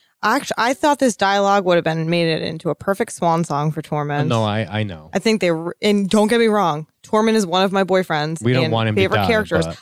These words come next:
Speaker 1: I don't want him to die, but it certainly would have had a lot of impact if he did.
Speaker 2: Big
Speaker 1: And
Speaker 2: time.
Speaker 1: I think it's a little chintzy that he didn't, based on the scenario and the situation he was in. But
Speaker 2: Yeah.
Speaker 1: we'll get there.
Speaker 2: "Do you want to suck my dick? Is that it? Dick, question mark?"
Speaker 1: I, <laughs> I love that.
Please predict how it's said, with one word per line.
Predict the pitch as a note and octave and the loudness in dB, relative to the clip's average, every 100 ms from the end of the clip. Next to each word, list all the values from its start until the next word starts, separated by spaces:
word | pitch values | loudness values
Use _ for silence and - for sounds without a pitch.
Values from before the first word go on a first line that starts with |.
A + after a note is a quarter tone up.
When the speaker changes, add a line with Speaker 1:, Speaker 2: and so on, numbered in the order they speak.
| - | -4
Speaker 1:
I | F#3+ | 0
don't | G#3+ G#3+ | 2 2
want | G#3+ | 2
him | G#3+ | 2
to | G3 | 0
die, | E3+ F#3 F3 D3 D#3+ - _ _ | -2 0 0 -2 -4 -10 _ _
but | F3+ - - _ | -4 -4 -14 _
it | - F#3+ | -4 -4
certainly | - F#3 G3 | -2 -2 -2
would | E3+ - | -4 -4
have | |
had | D#3 D3+ | -6 -8
a | D3 | -6
lot | D#3 E3 F3 | -2 0 0
of | |
impact | - E3 F3+ E3 - | 0 -2 -2 -2 -4
if | - | -2
he | F3 | -2
did. | D#3 B2+ D3 - - | 0 -2 -2 -6 -6
Speaker 2:
Big | - | -4
Speaker 1:
And | F3+ | 0
Speaker 2:
time. | F3+ | 0
Speaker 1:
I | F3 | 0
think | F#3 D#3+ | -2 -4
it's | D#3 | -4
a | D3 | -4
little | D#3 F3 F3+ | 0 2 2
chintzy | E3+ - F3+ - D#3+ D#3+ | 2 0 0 0 -2 0
that | D#3+ | -2
he | E3 | -2
didn't, | E3+ D3 D#3 - - | -2 -2 -4 -8 -8
based | E3 D#3+ - | -4 -4 -2
on | D#3+ | -4
the | D#3+ | -4
scenario | D#3 D#3+ D3+ D3+ | -4 -2 0 0
and | C#3+ | -2
the | |
situation | D#3 D#3 D#3+ D3 D3 D3 | -4 -4 -4 -6 -4 -4
he | D3 | -4
was | C#3+ | -4
in. | C3 F#2+ D3 - | -6 -6 -8 -6
But | F3+ | -4
Speaker 2:
Yeah. | D#3 | 0
Speaker 1:
we'll | F3+ F#3+ | 0 0
get | F3+ - | -2 -6
there. | - D3+ - _ - _ _ _ _ _ | -8 -10 -16 _ -20 _ _ _ _ _
Speaker 2:
"Do | - | 0
you | |
want | A#2 B2+ | 0 0
to | |
suck | A#2+ C#3+ C3+ | -2 -4 0
my | C3 G#2 | -4 -2
dick? | - G#2 - | -2 -2 -2
Is | E2+ | -4
that | G#2 G#2 | 0 0
it? | D#2+ D2+ E2 | -4 -10 _
Dick, | A#2 B2 - | -4 -4 -4
question | - B2+ - C#3 | -2 -2 0 -2
mark?" | C3+ C#3+ D3 - | 0 0 -2 -6
Speaker 1:
I, | B3 | 0
<laughs> | D4 - | 0 0
I | - - - | -8 -10 -6
love | C#4+ - | -6 -4
that. | - | -4